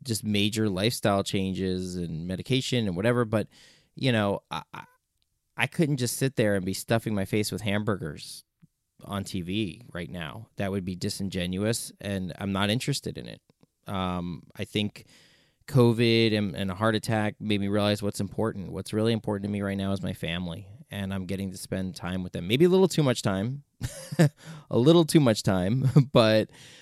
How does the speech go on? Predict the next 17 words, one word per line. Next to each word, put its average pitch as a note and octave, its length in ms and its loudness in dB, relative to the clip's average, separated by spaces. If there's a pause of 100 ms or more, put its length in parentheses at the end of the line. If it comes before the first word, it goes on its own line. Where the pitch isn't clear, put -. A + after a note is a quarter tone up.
(220)
um, G#2+ 640 2 (280)
you A2 160 0
know, F#2+ 320 -2
I, G2+ 340 0 (400)
I A2 80 0
really G#2+ 320 2
do F#2 160 -2
love F#2 220 -2
being F2 240 -2
a E2 40 -6
dad, E2+ 520 -8
and E2+ 560 -6 (100)
I E2+ 500 -8
just, - 360 -8 (200)
I G2+ 140 -4
can't G2+ 480 -2
imagine F2+ 760 -4